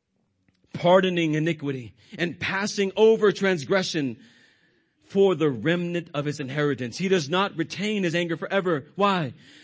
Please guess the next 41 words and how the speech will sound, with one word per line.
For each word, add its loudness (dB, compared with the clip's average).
Because 0
he -2
delights 0
in -4
steadfast -10
love. -16
Oh, 2
but 2
one 0
may 2
say, -2
"I 0
would 0
love 4
to -8
rejoice, 4
but -2
you 2
have 2
no 4
idea 2
the 0
sin -2
that 4
I 4
am 0
presently 0
at 4
war 6
with." 2
My 2
dear 4
friend, 2
there 4
is 6
a 2
promise 0
for 0
you 0
from 0
God. 0